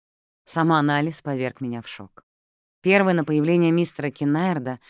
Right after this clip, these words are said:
отреагировала совсем не та часть моего тела, как это было бы должно.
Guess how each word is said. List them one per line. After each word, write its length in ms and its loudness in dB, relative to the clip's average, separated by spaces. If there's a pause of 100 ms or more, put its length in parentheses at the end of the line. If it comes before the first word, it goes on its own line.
(300)
отреагировала 680 0
совсем 420 -2
не 100 2
та 220 -2
часть 340 -6
моего 260 -4
тела, 440 -8 (340)
как 200 -4
это 160 -4
было 280 -4
бы 200 -6
должно. 580 -10